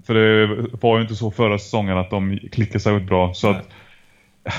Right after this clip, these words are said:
Speaker 1: Ja, visst, det hände under S-, Sarris säsong, och jag vet inte vad vad han har gjort för det, liksom. Men, eh,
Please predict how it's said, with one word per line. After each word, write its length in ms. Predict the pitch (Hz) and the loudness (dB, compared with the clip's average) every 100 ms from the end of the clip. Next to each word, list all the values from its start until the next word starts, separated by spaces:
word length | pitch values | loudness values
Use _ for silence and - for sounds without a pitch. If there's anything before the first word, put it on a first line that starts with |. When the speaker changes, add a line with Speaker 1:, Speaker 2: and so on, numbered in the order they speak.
| - - - | -10 -16 -4
Speaker 1:
Ja, 380 | 277 110 95 - - | 2 4 2 -4 -4
visst, 360 | 123 127 - - | 0 0 0 0
det 80 | |
hände 300 | 123 120 110 | 2 2 2
under 140 | 110 104 | -2 -4
S-, 280 | - 117 - | -6 -8 -2
Sarris 260 | 104 98 | 0 0
säsong, 380 | - 110 101 95 | -4 -6 -6 -8
och 100 | 113 | -4
jag 80 | 107 | -2
vet 160 | 104 107 | -2 -2
inte 120 | 101 | -2
vad 400 | 98 95 95 90 - _ _ _ _ _ _ - | 0 2 2 0 -6 _ _ _ _ _ _ -4
vad 180 | 110 | 0
han 160 | 113 113 | 2 4
har 60 | 107 | 2
gjort 180 | 95 | -2
för 80 | - | -2
det, 180 | 110 107 | 0 2
liksom. 380 | 101 98 92 90 | 0 -4 -6 -4
Men, 260 | 95 95 | -4 -2
eh, 480 | 95 95 95 95 92 | 0 2 2 0 -2